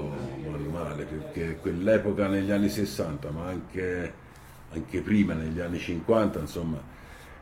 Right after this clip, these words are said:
c'era allora, non era come oggi che ogni mobilificio ha perlomeno un minimo di attrezzatura interna di macchine, ecco. Prima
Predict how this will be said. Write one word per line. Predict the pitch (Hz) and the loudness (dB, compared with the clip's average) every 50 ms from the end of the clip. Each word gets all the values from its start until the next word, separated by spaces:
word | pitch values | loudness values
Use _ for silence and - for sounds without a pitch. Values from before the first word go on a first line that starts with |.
| - | -10
c'era | - - 87 82 85 85 | -4 -2 -2 0 0 0
allora, | 85 87 87 92 95 92 90 90 87 87 85 82 80 78 76 - - - - - - - - - - - - - - - - - - - - - - - | -2 -2 -4 -2 -2 0 0 0 -2 -2 -2 -2 -4 -4 -6 -8 -10 -14 -16 -16 -16 -16 -16 -16 -16 -16 -16 -16 -16 -18 -18 -18 -18 -18 -18 -14 -8 -4
non | 87 87 92 | 0 2 4
era | 101 98 95 87 | 4 4 4 2
come | - 95 87 85 | 0 -2 -2 -2
oggi | 85 87 92 92 85 76 76 76 | 0 0 0 0 -2 -2 -4 -4
che | 73 85 85 | -4 -2 -2
ogni | 87 90 90 90 87 87 87 85 85 85 85 | -2 -2 -2 -2 -2 -2 -2 -2 -2 -2 -2
mobilificio | 82 82 80 80 82 80 82 85 90 82 87 90 90 87 - - 107 107 98 - 101 90 82 82 80 80 78 | 0 0 -2 -2 -2 -2 -4 -4 -4 -2 -2 -2 -2 -2 0 2 4 4 4 4 2 2 2 2 0 -2 -4
ha | 78 80 78 73 - - - - - - - | -4 -6 -6 -8 -8 -12 -16 -16 -18 -16 -10
perlomeno | - - 85 78 82 87 87 98 101 98 | -4 -4 -2 -2 -2 0 2 2 2 2
un | 92 92 | 2 4
minimo | 95 107 113 107 101 95 92 85 | 6 6 8 8 6 6 4 2
di | 85 90 | 0 0
attrezzatura | 85 82 - - 90 82 - - 92 82 98 98 95 87 | -2 -2 0 0 -2 0 0 -2 -4 -2 0 0 0 0
interna | 82 80 76 - 101 95 87 85 87 85 | -2 -2 0 2 2 2 2 0 -2 -2
di | 80 80 82 | -2 -2 -2
macchine, | 85 87 95 98 87 - - - - 73 73 78 90 | -2 -2 -2 -2 -4 -4 -8 -10 -8 -6 -4 -4 -4
ecco. | 85 - - - | -6 -6 -8 -6
Prima | - 117 120 107 92 - | 0 4 4 4 4 2